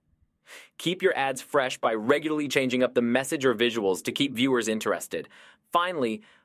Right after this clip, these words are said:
follow up with potential customers after they watch the ad to encourage them to take the next step.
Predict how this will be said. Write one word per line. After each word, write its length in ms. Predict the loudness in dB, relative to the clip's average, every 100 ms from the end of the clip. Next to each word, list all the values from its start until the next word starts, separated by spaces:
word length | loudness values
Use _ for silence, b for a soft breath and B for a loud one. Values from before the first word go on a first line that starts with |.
| b 0
follow 300 | 2 2 2
up 120 | 0
with 140 | -4
potential 400 | -2 0 -2 -2
customers 520 | 0 -2 0 0 0 0
after 320 | -2 -2 0
they 140 | 2 2
watch 420 | 2 0 0 -4
the 160 | -2
ad 240 | -2 -2 -2
to 140 | -2
encourage 460 | -2 2 2 0 -4
them 200 | -4 -4
to 100 | -2
take 220 | -2 0
the 80 | -2
next 220 | -2 -2
step. 340 | -2 -2 -2